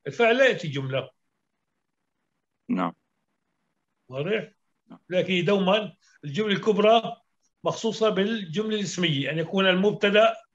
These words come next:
Speaker 1: مثلا مفردا وخبره جملة. وإذا كانت الجملة الخبر اسمية قالوا الجملة كبرى ذات وجه واحد، وإذا كان الخبر جملة فعلية قالوا ذات وجهين.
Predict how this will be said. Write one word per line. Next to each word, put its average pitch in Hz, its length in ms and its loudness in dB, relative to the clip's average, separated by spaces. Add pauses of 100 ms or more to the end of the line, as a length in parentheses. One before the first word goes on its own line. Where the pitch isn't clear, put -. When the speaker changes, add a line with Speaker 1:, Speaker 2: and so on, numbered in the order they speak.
(400)
Speaker 1:
مثلا 165 340 0
مفردا 190 500 2
وخبره 190 640 0
جملة. 151 460 -2 (1300)
وإذا 196 540 0
كانت 202 500 0 (460)
الجملة 160 920 0 (460)
الخبر 170 400 0
اسمية 226 440 2
قالوا 208 380 0
الجملة 175 400 -4
كبرى 208 260 -2
ذات 190 240 0
وجه 185 240 -4
واحد، 131 680 -2 (380)
وإذا 180 180 0
كان 214 220 4
الخبر 196 300 2
جملة 190 460 0
فعلية 185 460 2
قالوا 185 460 -2
ذات 185 300 0
وجهين. 123 500 -6